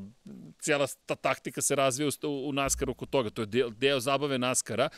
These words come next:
i to, ta bočna zavetrina, šta oni znaju da urade, ako hoće te izbaci neko namerno, što se ne radi jer je to mnogo opasno, dovoljno ti se približi da ti zapravo s boka napravi problem i po-, samo ti pones-, ponestane prijanje na zadnjem kraju i to je ćao.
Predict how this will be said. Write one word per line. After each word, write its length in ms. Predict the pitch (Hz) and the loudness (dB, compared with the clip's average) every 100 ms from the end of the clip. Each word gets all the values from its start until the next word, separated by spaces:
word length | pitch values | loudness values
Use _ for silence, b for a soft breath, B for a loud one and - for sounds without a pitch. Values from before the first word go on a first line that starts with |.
| b - | b -6
i 220 | 185 220 | 0 0
to, 200 | - 170 | 0 0
ta 240 | 147 170 156 | 2 4 2
bočna 500 | 113 151 160 135 117 | 6 4 4 0 0
zavetrina, 580 | 120 120 123 117 104 101 | 2 2 0 -4 -6 -2
šta 160 | 131 | 2
oni 160 | 131 135 | 2 0
znaju 300 | 113 143 131 | 0 2 2
da 100 | 110 | 4
urade, 400 | 120 127 98 127 b b b | 4 4 4 0 b b b
ako 260 | 104 - | -6 -4
hoće 320 | - 139 143 127 | 2 4 4 -2
te 160 | 131 | -2
izbaci 420 | 120 117 120 123 | -2 2 2 0
neko 280 | 120 123 127 | -2 -2 -2
namerno, 420 | 117 117 120 104 | 0 0 0 -2
što 160 | 95 104 | -6 -4
se 180 | - 113 | -2 0
ne 240 | 117 131 | 4 6
radi 220 | 135 120 | 6 4
jer 100 | 110 | 0
je 40 | 98 | -2
to 120 | - | -4
mnogo 280 | 104 117 107 | -2 0 2
opasno, 460 | 113 90 - 143 143 b b 123 | 0 -2 -4 -2 -4 b b 0
dovoljno 340 | 131 151 139 | 4 4 2
ti 120 | - | -4
se 140 | - 120 | -8 -6
približi 460 | 127 135 147 135 | -4 -2 -2 -6
da 120 | 123 | -6
ti 160 | 110 110 | -8 -2
zapravo 360 | 131 135 135 117 | 0 0 0 -6
s 80 | |
boka 360 | 98 139 147 135 | 2 4 4 0
napravi 440 | 113 110 120 120 | -2 -2 -2 -2
problem 420 | 104 120 123 131 123 | 0 0 2 0 -2
i 60 | |
po-, 220 | - 120 113 | -2 -2 0
samo 240 | 135 127 | 0 -2
ti 160 | - 117 | -6 -6
pones-, 560 | 139 131 123 - 135 | -4 -2 -2 -4 -8
ponestane 520 | 127 127 131 - 131 | -4 -2 -2 -2 -4
prijanje 440 | 113 123 123 123 117 | 0 2 2 2 0
na 80 | 104 | 0
zadnjem 280 | 113 110 | 0 0
kraju 380 | - 113 95 92 | -2 -2 -2 -4
i 120 | 92 | -8
to 260 | 92 110 104 | -4 0 0
je 100 | 98 | 0
ćao. 280 | - 90 | -4 -10